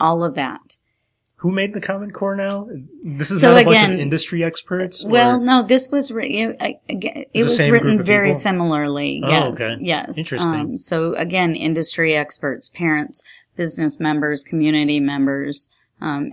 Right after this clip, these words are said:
Speaker 2: Sure.
Speaker 1: educators at all levels.
Speaker 2: Then how, like, what's the difference between that and, say, these next gen standards?
Speaker 1: S-, so they're,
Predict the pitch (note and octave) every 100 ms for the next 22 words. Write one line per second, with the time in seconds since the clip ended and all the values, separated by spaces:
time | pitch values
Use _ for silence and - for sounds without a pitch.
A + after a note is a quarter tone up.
0 | G3 G3 F3+ B2 E3 D3+ D3 C#3+ C#3+ -
1 | D#3+ D#3+ E3 E3+ C3 C3+ C#3+ - - E3
2 | B2+ C3+ D#3 D#3 C#3+ - D3 D#3 C#3 A2+
3 | A#2+ C#3 - - - _ - A#2 C#3 C3
4 | C3+ B2 - - - _ _ C3+ - B2
5 | A2+ A2 A2 G#2 G#2+ A2+ A2+ G#2 G#2 G#2
6 | B2+ G#2+ G2+ G2+ G#2+ G2+ - - G2+ G#2
7 | - C3 D3 D3+ D#3 - - G#3+ - -
8 | - - B3 - D3 - - _ B3 C4
9 | C4 B3+ -